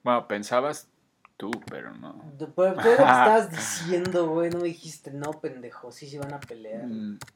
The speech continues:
Speaker 1: sí, o sea, la pelea nunca estuvo en riesgo de que no se haga. Ya han habido varios fa-, fallos de pesaje, o sea, en que uno no, un-, uno de los dos peleadores no da el peso. Pero independientemente de eso, la pelea se hace, güey.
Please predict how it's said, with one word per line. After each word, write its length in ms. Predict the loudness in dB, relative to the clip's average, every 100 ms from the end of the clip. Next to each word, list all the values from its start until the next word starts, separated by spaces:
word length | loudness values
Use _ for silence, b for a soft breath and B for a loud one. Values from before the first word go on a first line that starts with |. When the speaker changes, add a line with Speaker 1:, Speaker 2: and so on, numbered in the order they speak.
| _
Speaker 1:
sí, 260 | -4 0 2
o 60 |
sea, 160 | 2 2
la 140 | 2
pelea 220 | 4 2 2
nunca 280 | 2 2
estuvo 280 | 2 2 0
en 100 | 2
riesgo 260 | 2 2 2
de 120 | 2
que 80 | -2
no 180 | -6 -8
se 180 | -4 -2
haga. 200 | 0 0
Ya 160 | 0
han 80 | 0
habido 260 | -2 -2 0
varios 360 | 0 -2 -8 -14
fa-, 380 | -2 0 0 -2
fallos 360 | -4 -4 -6 -10
de 80 |
pesaje, 640 | -12 -12 -6 -6 -6 -10 -12
o 60 |
sea, 140 | -12 -14
en 60 | -12
que 120 | -10
uno 180 | -8 -8
no, 220 | -12 -14 -16
un-, 460 | -12 -10 -12 -14 -12
uno 160 | -6
de 100 | -6
los 100 | -8
dos 140 | -14 -12
peleadores 420 | -8 -6 -6 -6
no 100 | -6
da 60 | -8
el 100 | -4
peso. 460 | -6 -4 -8 -10 b b b b b b -2
Pero 140 | -2
independientemente 840 | 0 -4 -4 -4 -2 -4 -4 -4 -2
de 140 | -2
eso, 160 | -2 -4
la 180 | -4
pelea 320 | -6 -8 -8 -8
se 160 | -6
hace, 300 | -6 -6 -14
güey. 160 | -18